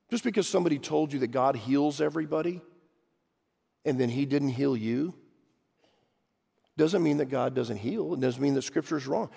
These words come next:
It just means that God heals some and d-, and He doesn't heal some others. God works miracles in some cases, and some cases He doesn't. Blessed be the name of the Lord. Do you understand what I'm saying?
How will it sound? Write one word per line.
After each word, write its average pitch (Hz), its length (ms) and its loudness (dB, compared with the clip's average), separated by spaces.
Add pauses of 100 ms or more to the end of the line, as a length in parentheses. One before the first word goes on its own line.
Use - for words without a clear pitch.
(140)
It 160 60 -2
just 160 180 0
means 156 160 4
that 131 120 -6
God 135 200 2
heals 143 220 0
some 185 280 0
and 104 140 -4
d-, 113 140 -8
and 120 120 -4
He 123 120 0
doesn't 147 160 2
heal 175 160 -4
some - 180 -2
others. - 260 -2 (220)
God 127 240 2
works 147 220 0
miracles 170 400 2
in 135 100 0
some 160 160 2
cases, 226 420 -2 (240)
and 107 160 -4
some 135 220 0
cases 175 380 -4
He 233 80 -4
doesn't. 240 340 -2 (2750)
Blessed 139 300 4
be 156 100 4
the 147 80 0
name 160 240 2
of 156 60 -4
the 165 60 -4
Lord. 175 280 -2 (1500)
Do 160 60 -8
you 214 60 4
understand 220 340 2
what 185 60 2
I'm 170 60 -2
saying? 180 340 -2